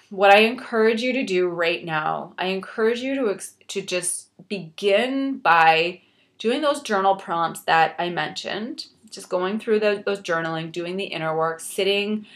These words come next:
you know, even just sitting in nature if you can, like, sit wherever you can that you feel really good, that you don't have distractions, and just go through that inner work, go through those questions and just free write.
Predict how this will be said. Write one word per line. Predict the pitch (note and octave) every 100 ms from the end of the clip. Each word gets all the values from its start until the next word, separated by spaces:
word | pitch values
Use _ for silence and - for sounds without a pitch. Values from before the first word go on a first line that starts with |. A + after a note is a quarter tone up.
| - _ G#3
you | G3+
know, | F#3+ -
even | A3 A3 B3
just | A#3 -
sitting | G#3 G#3
in | E3 E3
nature | F3+ G3+ A3 G#3
if | G3+
you | G#3
can, | - G3 F#3+ G3
like, | F#3 D#3
sit | - -
wherever | G3 - A#3 A#3+
you | C4 B3+
can | B3+ - G3 G3 G3
that | F3+
you | F#3
feel | - G3 G3+
really | G3+ G3+
good, | G3+ F3 F3+
that | F3+ E3+
you | E3+
don't | F3 F#3
have | F#3+ G3 F#3+
distractions, | G3+ - - D#3+ - E3+ E3+
and | E3 E3
just | D#3+ D#3+
go | E3+ E3+
through | - D#3+
that | D#3+ D#3+ -
inner | D#3 E3 E3
work, | F3 F3+ F#3+
go | F3
through | E3+ F#3+ F3
those | F3+ F3
questions | - - E3 - F#3+ G3
and | E3+
just | D#3+ D#3
free | - - D#3
write. | D#3 D#3+ G#3+ A3